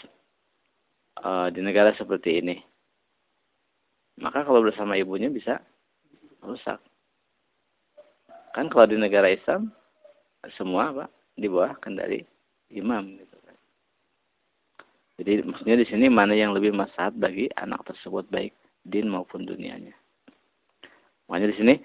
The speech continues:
yajibu 'alal qudah ayyura'u maslahatat,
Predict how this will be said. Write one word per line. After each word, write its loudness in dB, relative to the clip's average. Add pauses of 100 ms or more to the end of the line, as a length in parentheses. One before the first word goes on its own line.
(160)
yajibu 10
'alal 10
qudah 8
ayyura'u 8 (720)
maslahatat, 0